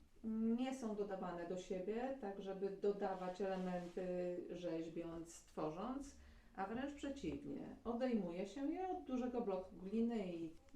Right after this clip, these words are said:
tak właśnie, jak to w tej chwili robi Paweł. E, i to sprawia, że te przedmioty są, mm, no, znaczy,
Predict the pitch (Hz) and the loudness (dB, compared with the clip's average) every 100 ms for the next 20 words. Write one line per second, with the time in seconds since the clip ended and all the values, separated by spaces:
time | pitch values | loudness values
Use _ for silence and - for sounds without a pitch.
0 | - 208 190 - 170 - 175 - - - | -6 -4 -4 -6 -6 -6 -8 -8 -8 -6
1 | 175 - 156 156 147 160 147 131 - - | -6 -4 0 0 0 0 0 -2 -4 -10
2 | - - - - - - 196 196 202 - | -10 -14 -16 -18 -20 -8 -2 0 0 0
3 | 233 247 262 - 247 254 233 202 202 - | -4 0 -2 0 -4 0 0 0 -2 -4
4 | 196 202 202 202 185 185 180 170 170 165 | -2 -2 -2 -4 -6 -4 -2 -2 -4 -8
5 | - - 170 165 165 160 160 160 - - | -12 -12 -10 -8 -6 -6 -6 -6 -8 -10
6 | - - 208 196 - | -12 -4 -2 -2 -6